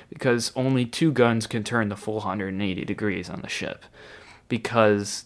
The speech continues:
some of the guns are sided, which means that they're in the sides of the ship and they can't turn all the way around. Firing range is fifteen point two one kilometers, which is pretty respectable.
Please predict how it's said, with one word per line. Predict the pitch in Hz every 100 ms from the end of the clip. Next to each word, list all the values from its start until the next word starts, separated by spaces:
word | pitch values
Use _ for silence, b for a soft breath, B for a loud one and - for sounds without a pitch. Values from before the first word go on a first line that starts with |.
| _
some | - 135
of | 113
the | 107
guns | 107 104 104
are | 95
sided, | - - 131 104 107 85
which | 113 -
means | 110 104
that | 113
they're | 123
in | 117
the | 110
sides | - 113 104
of |
the | 104
ship | - 107
and | 107
they | 107
can't | - 120 -
turn | - 110 101
all |
the | 95
way | 95 92
around. | 117 120 98 95 - _ B B B B B B
Firing | - 202 208
range | 185 175 151
is |
fifteen | - 170 165 151
point | 143 127
two | 143 127
one | 127
kilometers, | 117 120 117 110 104 104
which | 139
is | 139
pretty | - 208 175
respectable. | 110 - 117 107 - - 104 135